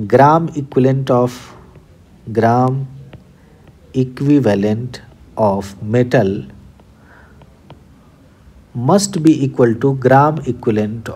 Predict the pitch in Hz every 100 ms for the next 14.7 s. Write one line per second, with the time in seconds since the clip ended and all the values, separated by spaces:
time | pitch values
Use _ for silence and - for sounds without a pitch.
0 | 98 107 127 - - - _ _ - 95
1 | 92 - 98 95 - - - _ - _
2 | _ - - _ _ - 143 139 165 214
3 | 143 - 95 - 95 - - - - -
4 | - - 139 190 214 139 113 95 90 90
5 | - - - - - - _ _ _ _
6 | _ _ _ _ - - - - - 110
7 | - 151 196 196 175 175 170 165 165 170
8 | 160 165 156 147 143 156 - - _ _
9 | _ - - - - - - _ - -
10 | _ _ - 110 123 135 151 156 147 135
11 | 131 131 - 107 98 117 120 120 - -
12 | _ _ - 107 120 139 143 143 143 143
13 | 135 143 135 147 170 - 110 110 131 127
14 | 107 98 101 95 95 143